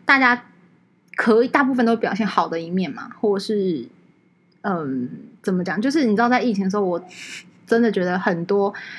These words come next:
你知道我在疫情的时候，我有些朋友真的是过度的慌张，呃，那种慌-，啊，我觉得他的，他的心态是很好，可是他就会说：“我给你寄口罩。”我说：“干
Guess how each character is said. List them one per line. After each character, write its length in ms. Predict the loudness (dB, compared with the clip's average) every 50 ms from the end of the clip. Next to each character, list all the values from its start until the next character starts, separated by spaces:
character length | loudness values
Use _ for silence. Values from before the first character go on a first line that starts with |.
| -14 -4 0
你 80 | 2
知 40 | 4
道 80 | 4 4
我 60 | 4
在 100 | 4 2
疫 80 | 2 4
情 100 | 4 2
的 80 | 2
时 60 | 2
候， 160 | 0 0 0 -2 -4 -12 -20 _ _ _ _ _ _ _ _ _ _ _ _ _ _
我 120 | 4 4
有 80 | 6 6 4
些 100 | 4 2
朋 320 | 0 -2 -2 0 0 0
友 100 | 0 0
真 140 | 0 0 -2
的 40 | -2
是 40 | -2 -2
过 240 | 0 2 2 2
度 200 | 2 0 0 0
的 80 | 0 -4
慌 380 | -6 -2 -2 -2 0 0 -2 -4
张， 280 | -4 -4 -4 -4 -6 -6 -2 0
呃， 140 | 2 4
那 120 | 4 4 4
种 100 | 4 4
慌-， 180 | 4 4 4 4 4
啊， 120 | 4 4
我 80 | 4 4
觉 80 | 4 2
得 80 | 2
他 160 | 4 4 2
的， 140 | 2 2 -2 -4 -2
他 140 | 0 0 0
的 80 | 2
心 160 | 2 2 2
态 100 | 4 4
是 80 | 2 2
很 80 | 0 0
好， 100 | 0 -2
可 80 | -2
是 160 | -2 -2 -2 -4 -4 -12 -18 -20 -20 -8 -2
他 120 | 0 2
就 160 | 2 4 4
会 120 | 4 4 2
说 120 | 2 2 2
：“我 20 | 2
给 160 | 4 4 4
你 120 | 4 4
寄 160 | 2 0 -2
口 200 | -4 -4 -6 -10 -8
罩。” 200 | -6 -8 -8 -8 -10 -16 _ _ _ _ _ _ _ _ _
我 60 | 0 2
说 100 | 2 4 6
：“干 80 | 6